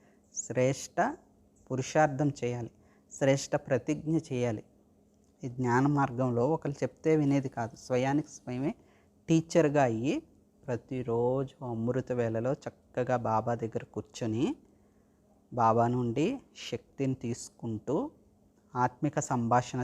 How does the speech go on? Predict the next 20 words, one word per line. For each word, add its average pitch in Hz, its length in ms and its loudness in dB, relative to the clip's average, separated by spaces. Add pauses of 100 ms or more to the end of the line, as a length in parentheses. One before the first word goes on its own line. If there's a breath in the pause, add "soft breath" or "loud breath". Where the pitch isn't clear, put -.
చేస్తూ - 480 -6 (160)
ఉంటే 107 280 -2 (1080 soft breath)
మన, 131 300 4 (380)
మనలో 131 460 4
ఉండే 139 240 4
లోపాలు, 117 720 4
బలహీనతలు 123 720 2
తీసి 123 300 -6 (340)
పోగొట్టుకోవాల్సినవి 123 840 2
అన్నీ 185 380 2 (440)
కనిపిస్తే 139 440 0
దానికి 147 380 6 (460)
కావలసిన 151 440 6
పరిష్కారాలు 165 680 2
కూడా 175 240 0 (260)
మన 143 180 0
ముందు 139 340 0 (260)
ప్రత్యక్షమవుతాయి, 127 960 -2 (380)
బాబా 123 280 6 (120)
చేయిస్తారు. 131 560 -4